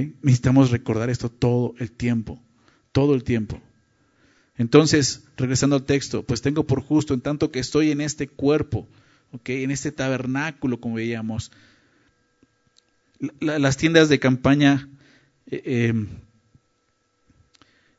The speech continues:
son funcionales en el sentido de que son portátiles, ¿no? Es lo que más te brinda, ¿no? Una ca-, una tienda de campaña, pues la enrollas y te la llevas,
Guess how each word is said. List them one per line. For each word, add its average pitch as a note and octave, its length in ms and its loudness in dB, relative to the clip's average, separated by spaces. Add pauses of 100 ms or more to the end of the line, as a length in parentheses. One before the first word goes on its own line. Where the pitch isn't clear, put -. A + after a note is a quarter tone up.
(440)
son D#3 640 2 (3000)
funcionales C#3 880 0
en C3+ 80 -2
el A#2+ 60 0
sentido C3+ 400 -2
de C3+ 160 -4
que A2+ 260 -2 (200)
son C3 280 2
portátiles, A#2 800 -2
¿no? D#3+ 180 0 (400)
Es B2+ 80 -2
lo B2+ 100 2
que C3 100 -6
más B2 180 0
te B2 100 -4
brinda, B2+ 360 2
¿no? A#2 80 2
Una B2+ 160 4
ca-, B2 260 -2
una C3 180 4
tienda C3+ 220 4
de B2+ 80 2
campaña, C3 500 2 (520)
pues A#3+ 220 4
la B2 140 4
enrollas D3+ 500 6
y D3 60 0
te C3+ 120 0
la A#2+ 100 4
llevas, E3 500 -2